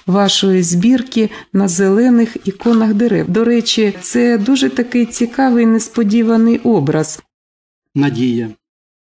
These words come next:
Speaker 2: Просинаються в лісі дуби, коли повно вже листу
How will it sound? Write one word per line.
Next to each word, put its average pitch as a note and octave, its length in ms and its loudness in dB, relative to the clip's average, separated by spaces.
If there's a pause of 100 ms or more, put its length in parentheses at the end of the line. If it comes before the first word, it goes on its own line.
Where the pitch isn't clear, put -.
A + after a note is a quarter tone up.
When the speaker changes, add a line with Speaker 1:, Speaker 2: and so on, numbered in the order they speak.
(280)
Speaker 2:
Просинаються F3 1000 0
в D3 100 2
лісі D3+ 560 0 (160)
дуби, B2 600 0 (320)
коли F#3+ 260 -2
повно A#2 540 -2
вже G#2 240 -4
листу C3+ 600 -4